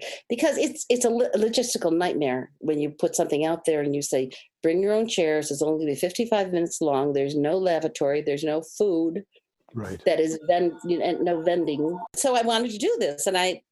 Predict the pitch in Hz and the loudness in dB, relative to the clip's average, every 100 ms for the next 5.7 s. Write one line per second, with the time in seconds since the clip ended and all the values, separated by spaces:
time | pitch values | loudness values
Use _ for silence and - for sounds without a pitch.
0 | 220 214 220 - 196 196 196 196 - 170 | -2 0 0 -2 -2 0 0 -2 -2 -2
1 | - 180 175 175 170 175 175 170 170 160 | 0 -2 0 -2 -2 -2 -2 0 -2 -2
2 | 139 - 160 165 151 156 160 151 151 156 | -10 -4 -4 -2 -2 -2 -2 -2 -2 -4
3 | 156 147 135 160 147 156 143 147 - 165 | -4 -10 -8 -6 -2 0 0 -2 0 0
4 | 160 - - 190 - - - 196 196 208 | 0 -8 -4 -2 -2 -4 -4 0 2 2
5 | 175 170 180 220 233 - - | 0 0 0 2 0 -4 -6